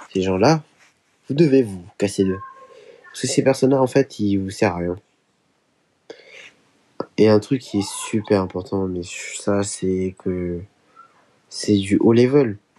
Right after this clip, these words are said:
C'est que la plupart des gens, ils aiment pas, en fait, euh,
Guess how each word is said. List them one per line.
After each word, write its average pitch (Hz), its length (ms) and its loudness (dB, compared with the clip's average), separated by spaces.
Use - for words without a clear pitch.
C'est - 140 -12
que - 100 0
la 104 60 2
plupart 110 260 0
des 110 140 4
gens, 117 320 4
ils 107 180 2
aiment 101 160 4
pas, 101 160 0
en 98 140 2
fait, 95 400 0
euh, 95 260 0